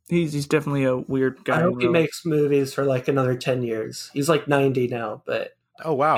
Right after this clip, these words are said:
Speaker 3: There was a
Speaker 2: anybody can do
Speaker 3: sequel.
Speaker 2: it. Clint can.
Speaker 3: There was a
Speaker 1: Oh.
Speaker 3: sequel, guys.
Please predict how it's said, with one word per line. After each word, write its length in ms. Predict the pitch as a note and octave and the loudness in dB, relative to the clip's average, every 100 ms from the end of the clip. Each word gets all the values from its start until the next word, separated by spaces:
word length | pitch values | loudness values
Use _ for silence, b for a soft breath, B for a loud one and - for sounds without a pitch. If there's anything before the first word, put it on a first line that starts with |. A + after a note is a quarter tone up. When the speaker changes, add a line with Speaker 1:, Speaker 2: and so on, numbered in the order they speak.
| F3 | 4
Speaker 3:
There 120 | D3 | 4
was 100 | - | 4
a 40 | |
Speaker 2:
anybody 240 | D#3 C#3+ C#3 | 2 0 -2
can 0 | |
do 80 | B2+ | 0
Speaker 3:
sequel. 100 | C3 | 0
Speaker 2:
it. 120 | - | 0
Clint 260 | D3 B2 | -2 -2
can. 340 | - A2 A2 B2+ _ _ _ _ _ _ _ _ _ _ _ _ _ _ _ _ _ _ _ _ _ _ - | -4 -8 -8 -12 _ _ _ _ _ _ _ _ _ _ _ _ _ _ _ _ _ _ _ _ _ _ -6
Speaker 3:
There 100 | A#2 | -4
was 80 | |
a 40 | B2 | -4
Speaker 1:
Oh. 40 | |
Speaker 3:
sequel, 420 | - D3+ D#3 F2+ | -6 -8 -6 -6
guys. 520 | E2 F2 G#2+ B2+ - | -4 -4 -4 -6 -12